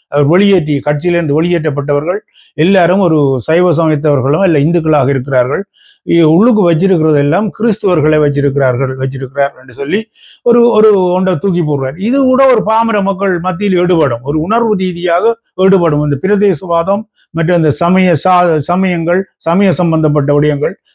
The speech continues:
சாதி சம்பந்தப்பட்ட விடயங்களை வெகு இலகுவாக ஆக்கள் மத்த-, மக்கள் மத்தியில பூத்தி விடலாம். அவன் புலவு சச்சிதானந்தனுக்கு பெரிய ஒரு மதிப்பு இல்லை. அவர் வந்து, உம், இந்தியாவினுடைய ஒரு அரசியல் பின்புலத்தை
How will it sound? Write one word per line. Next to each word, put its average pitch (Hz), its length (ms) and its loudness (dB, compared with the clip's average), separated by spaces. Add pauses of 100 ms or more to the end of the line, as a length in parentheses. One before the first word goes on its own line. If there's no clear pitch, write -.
சாதி 214 340 2
சம்பந்தப்பட்ட 160 680 0
விடயங்களை 165 480 0 (300)
வெகு 226 320 2
இலகுவாக 208 600 2 (440)
ஆக்கள் 185 340 -2
மத்த-, 170 260 -6
மக்கள் 170 300 -2
மத்தியில 180 360 0
பூத்தி 202 260 0
விடலாம். 123 320 -2 (120)
அவன் 220 240 0
புலவு 214 260 2
சச்சிதானந்தனுக்கு 208 880 0
பெரிய 202 340 0
ஒரு 220 140 2 (680)
மதிப்பு 214 360 -2
இல்லை. 214 300 0 (200)
அவர் 143 160 0
வந்து, 170 280 -2 (280)
உம், 151 320 -8
இந்தியாவினுடைய 185 800 0
ஒரு 170 260 0
அரசியல் 170 560 -2
பின்புலத்தை 170 560 -2